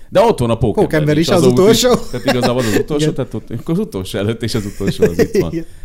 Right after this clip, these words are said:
Speaker 1: Valamit biztos jól csinálnak. Na, tehát akkor Dűne, Free Guy, Nincs idő meghalni, Shang-Chi, meg az új Pókember film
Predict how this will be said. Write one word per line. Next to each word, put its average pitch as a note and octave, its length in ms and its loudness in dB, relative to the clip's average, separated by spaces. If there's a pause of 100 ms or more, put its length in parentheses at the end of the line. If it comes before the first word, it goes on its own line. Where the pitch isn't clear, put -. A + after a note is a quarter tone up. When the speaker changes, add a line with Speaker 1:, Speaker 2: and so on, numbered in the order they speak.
(140)
Speaker 1:
Valamit F#2+ 420 0
biztos E2+ 340 -8
jól D2 160 -6
csinálnak. C#2 400 -8
Na, A#2+ 220 0
tehát - 160 -8
akkor F2+ 140 -6
Dűne, A#2 340 0
Free A#2 260 -4
Guy, F2 200 -2
Nincs G2 220 -6
idő E2 160 -4
meghalni, D2 380 -8
Shang-Chi, F2 440 -8
meg C#2+ 180 -10
az C#2+ 220 -8
új D2 220 -10
Pókember - 540 -12
film A#2+ 280 -8